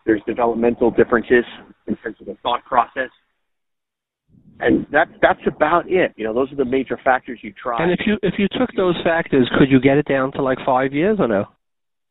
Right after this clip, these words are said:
Speaker 1: It's probably closer to a seven or eight, I think. All the way down to five, it, it, it could be, but it, I think it's unlikely.
Speaker 2: And does that mean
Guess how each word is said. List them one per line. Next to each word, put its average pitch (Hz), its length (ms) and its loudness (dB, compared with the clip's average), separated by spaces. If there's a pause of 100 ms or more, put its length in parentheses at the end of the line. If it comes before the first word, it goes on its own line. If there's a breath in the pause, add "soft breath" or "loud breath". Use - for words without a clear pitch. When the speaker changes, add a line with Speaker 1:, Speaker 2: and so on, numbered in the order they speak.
(500)
Speaker 1:
It's 165 180 0 (140)
probably 165 320 2
closer 143 500 -4
to 127 160 -2
a 101 40 -2 (280)
seven 127 260 -2
or 110 160 -4
eight, 123 220 -4 (1040)
I 120 100 -2
think. 113 300 0 (380)
All 156 140 -6
the 165 60 -2
way 160 100 6
down 156 220 0
to 131 80 -16 (100)
five, 175 280 -2
it, 165 200 2 (120)
it, 330 80 -2 (200)
it - 120 -6 (120)
could 220 160 0
be, 165 100 -2
but 147 200 0
it, 143 160 0
I 151 80 0
think 147 180 -6
it's 120 160 0
unlikely. 101 680 -4
Speaker 2:
And 170 120 0
does 156 140 0
that 196 180 0
mean 175 300 0